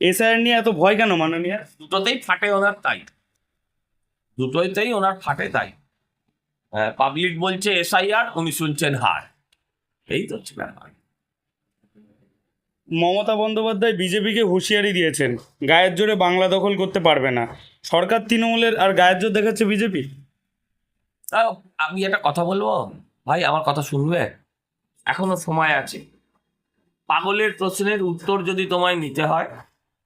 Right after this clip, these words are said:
Speaker 2: তুমি সামনে একটু এগিয়ে গেলে গোবরা মেন্টাল হসপিটাল আছে, তুমি ওখানকার আউটডোরে চলে যাও, প্রচুর উত্তরদাতা খুঁজে পেয়ে যাবে।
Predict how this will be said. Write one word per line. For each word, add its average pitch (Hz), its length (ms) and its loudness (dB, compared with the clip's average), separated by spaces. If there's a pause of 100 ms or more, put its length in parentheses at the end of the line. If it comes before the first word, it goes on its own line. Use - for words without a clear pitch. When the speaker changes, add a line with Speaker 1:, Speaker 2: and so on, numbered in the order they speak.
Speaker 2:
তুমি 185 240 -2
সামনে 185 460 -2
একটু 180 260 -4
এগিয়ে 175 300 2
গেলে 185 260 0
গোবরা 165 360 0
মেন্টাল 165 400 0
হসপিটাল 160 460 0
আছে, 139 280 -2 (540)
তুমি 185 200 0
ওখানকার 175 500 0
আউটডোরে 160 480 2
চলে 143 260 0
যাও, 143 260 -2 (440)
প্রচুর 226 440 0
উত্তরদাতা 202 580 0
খুঁজে 127 260 0
পেয়ে 90 220 -2
যাবে। 85 320 -12